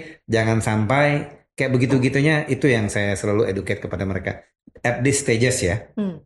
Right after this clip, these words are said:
Speaker 1: Kan dimana mereka udah tumbuh, tumbuh kembang
Speaker 2: Ya.
Speaker 1: sekarang gitu loh.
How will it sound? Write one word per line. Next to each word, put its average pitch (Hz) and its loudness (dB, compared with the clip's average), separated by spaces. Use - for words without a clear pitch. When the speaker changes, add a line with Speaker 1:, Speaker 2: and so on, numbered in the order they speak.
Speaker 1:
Kan 120 0
dimana 107 2
mereka 113 2
udah 107 2
tumbuh, 101 -2
tumbuh 104 -2
kembang 98 -2
Speaker 2:
Ya. 98 -2
Speaker 1:
sekarang 95 -2
gitu 92 -6
loh. 82 -8